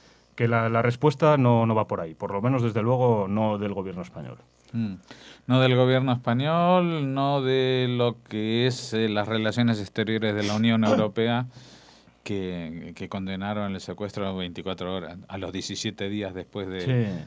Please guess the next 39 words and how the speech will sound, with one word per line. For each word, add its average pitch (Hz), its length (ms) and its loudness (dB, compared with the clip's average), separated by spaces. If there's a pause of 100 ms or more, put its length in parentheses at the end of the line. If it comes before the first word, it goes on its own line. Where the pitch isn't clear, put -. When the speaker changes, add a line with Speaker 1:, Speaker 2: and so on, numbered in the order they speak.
Speaker 1:
sí, 104 80 -12
Speaker 2:
el 95 60 -8
Speaker 1:
sí, - 40 -10
Speaker 2:
secuestro. 127 480 2
Speaker 1:
sí. - 440 -16
Speaker 2:
Eh, 113 640 4
y 117 220 0
tampoco 131 1200 2
parece 107 400 0
que 95 80 -6
Estados 95 340 -8
Unidos 107 400 -2
se 98 80 -14
vaya 95 800 -6
a 98 80 -10
ejercer 95 380 -10
mucha 98 360 -8
presión 90 720 -10 (500)
o, 92 340 -10
o 90 40 -10
más 95 300 -8
allá 107 340 -2
de, 95 380 -6 (420)
de 104 140 -8
unas 107 240 -4
condolencias, 110 840 -2
siendo 131 400 0
uno 143 220 2
de 123 80 2
los 107 160 -4
chavales, 120 400 -4
parece, 117 340 -4
de 92 220 -4
nacionalidad 90 840 -8
estadounidense, 104 800 -6
¿no? 156 160 -6
Pero 90 240 -12
parece 98 400 -8
que, 92 240 -12